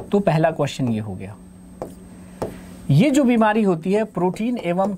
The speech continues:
कैलोरी की कमी से होती है, ये क्वेश्चन हो गया, प्रोटीन और कैलोरी की कमी से। बस ये एक पॉइंट याद रखना है। So, क्वाशरकोर किसकी कमी से? प्रोटीन की कमी से।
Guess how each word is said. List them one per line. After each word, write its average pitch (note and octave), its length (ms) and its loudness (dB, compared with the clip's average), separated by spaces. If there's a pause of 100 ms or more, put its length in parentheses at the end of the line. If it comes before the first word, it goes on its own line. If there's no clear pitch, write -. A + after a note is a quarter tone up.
कैलोरी G3 420 0
की G#3+ 180 -6
कमी D#3+ 260 2
से D3+ 140 -6
होती G#2 300 -10
है, G2+ 160 -14 (800)
ये A#2+ 240 -4
क्वेश्चन D#3+ 420 -4
हो C#3 100 0
गया, C3 160 -6 (100)
प्रोटीन D3 400 2
और D3+ 240 0 (460)
कैलोरी A#2+ 360 0
की B2+ 160 -6
कमी G#2 300 -4
से। - 160 -12 (960)
बस G3+ 340 2
ये D#3+ 320 2
एक C#3+ 180 -2
पॉइंट G#2 320 -4
याद - 180 -14
रखना - 220 -16
है। - 100 -18 (1040)
So, F#3+ 200 2
क्वाशरकोर A3+ 580 4
किसकी G#3+ 300 0
कमी G#3+ 260 2
से? A#3+ 160 -2 (760)
प्रोटीन G2 360 -6
की G#2 120 -12
कमी G#2 240 -14
से। - 220 -16